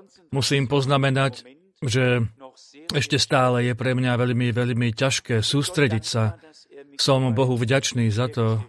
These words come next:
že mi až doteraz pomohol. Ale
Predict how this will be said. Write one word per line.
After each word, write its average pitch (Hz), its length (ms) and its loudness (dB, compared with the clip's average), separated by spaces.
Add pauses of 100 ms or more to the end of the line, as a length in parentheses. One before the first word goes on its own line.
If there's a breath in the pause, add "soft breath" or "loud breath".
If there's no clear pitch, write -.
(420)
že 117 400 -2
mi 113 160 2
až 117 320 -2
doteraz 110 320 -2
pomohol. 117 480 0 (720)
Ale 143 400 2